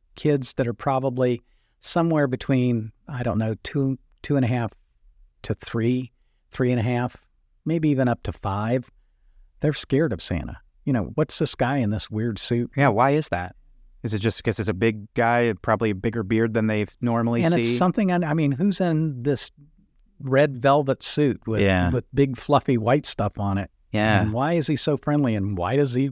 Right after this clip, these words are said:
Speaker 1: wanna interact with me? So you learn a lot of, of things to get the kids to interact more.
Speaker 2: What, what's your, you know, like, one, number one method that works to calm a kid down or to be more approachable?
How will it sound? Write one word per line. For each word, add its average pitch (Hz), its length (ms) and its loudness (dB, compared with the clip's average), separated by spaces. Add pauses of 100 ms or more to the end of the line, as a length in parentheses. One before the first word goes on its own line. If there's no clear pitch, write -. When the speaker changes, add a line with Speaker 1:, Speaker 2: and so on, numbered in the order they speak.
(180)
Speaker 1:
wanna 131 600 -2
interact 131 480 0
with 123 140 -2
me? 131 340 -2 (360)
So 147 500 2
you 156 280 -4
learn 165 320 0
a 143 80 2
lot 131 320 0
of, 113 260 -6
of 143 180 -10 (140)
things 123 640 -2 (220)
to 127 100 -2
get 113 200 0
the - 80 -4
kids - 360 -2
to - 80 -8
interact 107 540 -2
more. 101 320 -4 (140)
Speaker 2:
What, 120 240 0
what's 123 260 0
your, 110 360 0 (140)
you 104 160 0
know, 98 240 0
like, 98 220 -2
one, 98 320 0
number 98 480 0
one 98 240 0
method 98 360 0
that 92 220 -2
works 101 340 -6
to 95 440 -4
calm 101 260 0
a 95 60 -6
kid 98 240 -2
down 104 380 -2
or 98 100 -4
to 95 300 -6 (100)
be 110 140 2
more 101 200 0
approachable? 104 680 -4